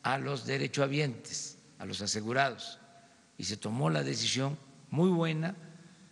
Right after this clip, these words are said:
en mil novecientos setenta y nueve de crear unidades médicas rurales en las zonas más pobres del país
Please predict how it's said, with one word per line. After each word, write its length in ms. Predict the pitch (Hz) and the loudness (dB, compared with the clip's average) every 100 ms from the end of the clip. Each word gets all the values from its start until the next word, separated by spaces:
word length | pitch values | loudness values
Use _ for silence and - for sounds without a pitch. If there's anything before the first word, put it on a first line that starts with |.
| - - - - _ - _ _ - - - | -20 -20 -20 -20 _ -20 _ _ -20 -20 -10
en 100 | 98 | -2
mil 120 | 143 | 0
novecientos 520 | 151 120 143 135 117 | 0 0 0 0 -2
setenta 420 | - - 107 - | -2 -4 -6 -4
y 60 | 107 | -4
nueve 300 | 120 139 135 | -2 0 -2
de 160 | 117 - | -4 -4
crear 420 | 165 147 139 - - - - - - 190 | 2 2 2 -4 -20 -20 -20 -20 -14 -6
unidades 500 | 120 120 147 156 131 | -4 0 0 0 0
médicas 480 | 151 156 - 151 | 0 0 -2 -4
rurales 580 | 127 151 147 143 131 - - - - | 0 2 2 2 -4 -6 -10 -20 -16
en 80 | 110 | -8
las 120 | 104 | -4
zonas 260 | 110 139 127 | -2 -2 0
más 160 | 131 123 | -2 -2
pobres 360 | 156 156 139 | 0 2 0
del 120 | 131 131 | -2 -2
país 420 | 139 151 - | 0 0 0